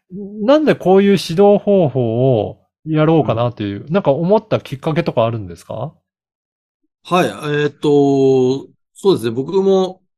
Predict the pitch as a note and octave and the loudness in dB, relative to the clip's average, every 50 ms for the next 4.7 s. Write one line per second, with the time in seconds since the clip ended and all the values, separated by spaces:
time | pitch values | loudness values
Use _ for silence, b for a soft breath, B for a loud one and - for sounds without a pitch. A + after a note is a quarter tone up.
0 | _ _ _ _ _ _ _ _ - D#3 C3+ - - D3+ C#3+ F3+ F3 F#3 F3+ F#3 | _ _ _ _ _ _ _ _ -8 -8 -8 -8 -10 -8 -4 0 0 2 2 2
1 | F3 F3 - F3+ C3+ A#2 A#2+ A#2 A#2 F#2+ E2 - - - B2 A2+ G#2 G2+ A2+ A2 | 0 0 -2 -2 -2 0 0 -2 -2 -4 -6 -10 -8 -8 -8 -8 -8 -10 -12 -12
2 | A2+ A2 A2 A2 A2 A2 G#2+ G#2+ G#2+ G#2+ A2 A2+ C#3+ E3+ E3 E3 D#3 - - C#3+ | -12 -14 -12 -12 -10 -10 -10 -10 -10 -10 -8 -4 -2 0 0 0 0 0 0 -2
3 | C#3+ C#3+ D3 C3+ D3 C#3+ A#2 G2 F#2+ - - A2 B2+ C3 - - F#2+ D#2+ E2+ E2+ | -2 -2 -2 -2 -2 0 -2 -2 -2 -6 -4 -4 -4 -4 -4 -4 -6 -6 -4 -4
4 | G2+ G#2+ G2 D#2+ D2+ - _ _ - C#3 A#2+ G#2 - | -4 -2 -2 -4 -6 -10 _ _ -4 -4 -4 -4 -8